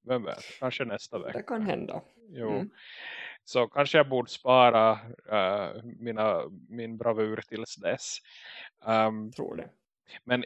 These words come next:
Speaker 1: innan den här filmen kom,
Speaker 2: Ja.
Speaker 1: oj vad de sköt mycket i den filmen. Ehm,
Speaker 2: Mm, det gjorde de.
Speaker 1: Mm.
Speaker 2: Åt alla håll.
Speaker 1: Ja, det gjorde de.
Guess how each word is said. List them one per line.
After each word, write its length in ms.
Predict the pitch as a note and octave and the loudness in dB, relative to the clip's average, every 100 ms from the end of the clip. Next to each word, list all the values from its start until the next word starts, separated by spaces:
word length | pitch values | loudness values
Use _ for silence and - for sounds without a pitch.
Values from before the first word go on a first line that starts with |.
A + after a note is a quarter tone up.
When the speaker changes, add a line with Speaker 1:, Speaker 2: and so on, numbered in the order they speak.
| - | 0
Speaker 1:
innan 360 | D3+ F#3 G#3 | 0 2 2
den 140 | E3+ C3 | 2 0
här 80 | A2+ | -2
filmen 440 | A2 G2+ G2+ F#2+ | -2 -4 -6 -10
kom, 440 | - - - D3 - _ _ _ _ _ _ _ - | -8 -10 -10 -18 -20 _ _ _ _ _ _ _ -12
Speaker 2:
Ja. 140 | - | -2
Speaker 1:
oj 60 | A#2 | -2
vad 120 | G#2+ | -2
de 140 | G#2+ G#2+ | -4 -4
sköt 340 | - F#2 G#2+ | -4 -4 -4
mycket 260 | G#2 - G#2 | -10 -10 -10
i 40 | |
den 180 | C2+ - | -8 -14
filmen. 380 | - G#2 G2 - _ _ _ _ - | -12 -12 -12 -20 _ _ _ _ -6
Ehm, 460 | A2 A2 G#2+ G#2+ G2 | 0 0 0 -4 -12
Speaker 2:
Mm, 200 | - - _ _ - | -12 -14 _ _ -10
det 120 | - | -8
gjorde 300 | C#3 - - | -6 -8 -8
de. 120 | - - _ _ _ _ _ A2+ | -10 -12 _ _ _ _ _ -16
Speaker 1:
Mm. 260 | G#2 G2 G2+ | -14 -14 -14
Speaker 2:
Åt 160 | - B2+ | -10 -8
alla 220 | B2 - | -6 -6
håll. 280 | - - - _ _ _ _ | -8 -10 -14 _ _ _ _
Speaker 1:
Ja, 360 | - G#2+ F#2 F2+ _ _ _ | -6 -2 -2 -4 _ _ _
det 120 | G#2+ G2 | -14 -12
gjorde 220 | F#2+ | -12
de. 80 | - | -14